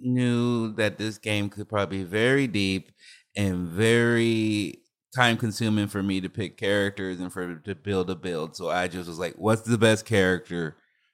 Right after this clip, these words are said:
and what's the best build?" And people were like, "Sorcerer's the best."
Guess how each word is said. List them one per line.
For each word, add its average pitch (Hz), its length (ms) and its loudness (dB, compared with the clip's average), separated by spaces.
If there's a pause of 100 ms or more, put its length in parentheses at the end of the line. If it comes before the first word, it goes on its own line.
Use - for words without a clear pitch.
and 95 160 2
what's 98 280 2
the 104 120 0
best 87 360 0
build?" 71 440 -2 (180)
And 98 200 0
people 90 320 -6
were 87 140 0
like, 87 240 -2
"Sorcerer's 80 760 -4
the 82 80 -6
best." 71 440 -8